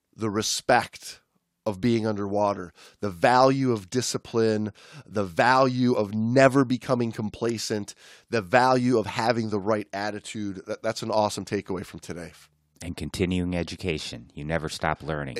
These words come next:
Speaker 1: You never
Speaker 2: E-,
Speaker 1: stop
Speaker 2: even
Speaker 1: learning, no
Speaker 2: Larry
Speaker 1: matter
Speaker 2: says that,
Speaker 1: who you
Speaker 2: the,
Speaker 1: are.
Speaker 2: the veteran of veterans. So
Speaker 1: Yeah. All right. Well, hey, no logbooks yet.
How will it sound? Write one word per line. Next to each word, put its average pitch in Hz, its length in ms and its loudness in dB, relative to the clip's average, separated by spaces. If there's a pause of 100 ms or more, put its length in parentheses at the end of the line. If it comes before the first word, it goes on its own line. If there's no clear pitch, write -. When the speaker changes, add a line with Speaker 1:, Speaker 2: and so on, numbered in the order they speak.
Speaker 1:
You 110 180 -2
never 117 400 6
Speaker 2:
E-, 104 120 2
Speaker 1:
stop 101 160 0
Speaker 2:
even 95 200 -2
Speaker 1:
learning, 90 60 0
no 92 60 2
Speaker 2:
Larry 98 260 6
Speaker 1:
matter 107 100 2
Speaker 2:
says 87 300 -6
that, 139 100 -4
Speaker 1:
who 147 100 0
you 117 140 -2
Speaker 2:
the, 92 60 -6
Speaker 1:
are. 80 160 -12 (880)
Speaker 2:
the 64 260 -10 (100)
veteran 90 520 2
of 78 80 -6
veterans. 73 580 -6
So - 480 -20 (380)
Speaker 1:
Yeah. 92 180 -8 (1600)
All 139 80 8
right. 214 260 12
Well, 156 140 8
hey, 196 260 10
no 151 140 6
logbooks 175 540 8
yet. 190 300 6